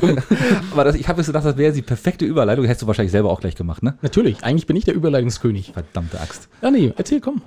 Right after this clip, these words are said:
Speaker 1: Ja, warum machen wir das, ne? Wir, uns, wir wurden gefragt, warum machen wir das? Ja, gute Frage, ich weiß es nicht. Also, äh, zum
Speaker 2: Ich
Speaker 1: einen
Speaker 2: ich hab da ganz einfach Koks, Nutten und Fame.
Speaker 1: Du, eigentlich ist es da schon,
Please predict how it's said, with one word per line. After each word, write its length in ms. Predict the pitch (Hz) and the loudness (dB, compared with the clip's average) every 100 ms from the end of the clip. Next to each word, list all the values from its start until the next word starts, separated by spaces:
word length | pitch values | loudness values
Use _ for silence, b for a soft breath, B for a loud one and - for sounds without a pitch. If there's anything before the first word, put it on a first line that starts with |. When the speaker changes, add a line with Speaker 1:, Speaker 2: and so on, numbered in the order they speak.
| _ _ b b - | _ _ b b -2
Speaker 1:
Ja, 100 | 127 | 2
warum 140 | 185 | 4
machen 200 | 214 202 | 4 4
wir 80 | 104 | 2
das, 180 | 90 - | 0 -2
ne? 140 | 175 | -2
Wir, 100 | 160 | -2
uns, 160 | 175 151 | -4 -6
wir 240 | 147 175 | -2 -2
wurden 160 | 170 175 | 0 -4
gefragt, 300 | - 151 123 | -4 -4 -2
warum 160 | 131 | -2
machen 200 | 131 127 | -2 -2
wir 120 | 95 | -2
das? 160 | 85 82 | -2 -2
Ja, 100 | 120 | -2
gute 220 | 107 156 | -2 -4
Frage, 240 | - 147 107 | -2 -2 -2
ich 100 | 101 | -2
weiß 180 | 104 127 | -2 -2
es 100 | 95 | -4
nicht. 220 | 87 - | -4 -4
Also, 180 | 98 107 | -4 -4
äh, 340 | 92 113 113 98 | -2 -2 -2 -4
zum 160 | 123 | -2
Speaker 2:
Ich 60 | 85 | 0
Speaker 1:
einen 260 | 127 165 - B B 98 - - - | 0 0 -4 B B -18 -18 -20 -16
Speaker 2:
ich 160 | - - | -14 -12
hab 100 | - | -8
da 100 | 92 | -6
ganz 160 | 95 | -4
einfach 180 | 127 131 - | -4 -4 -6
Koks, 380 | - 139 180 - | -2 -2 -2 -4
Nutten 300 | 127 - 180 | -4 -2 -2
und 160 | 185 - | -2 0
Fame. 380 | 160 151 107 - _ _ _ _ _ _ _ _ _ | -2 -2 -4 -10 _ _ _ _ _ _ _ _ _
Speaker 1:
Du, 160 | 113 82 - | -8 -8 -6
eigentlich 220 | 117 135 | -4 -4
ist 80 | 143 | -4
es 60 | |
da 80 | 131 | -6
schon, 140 | - | -4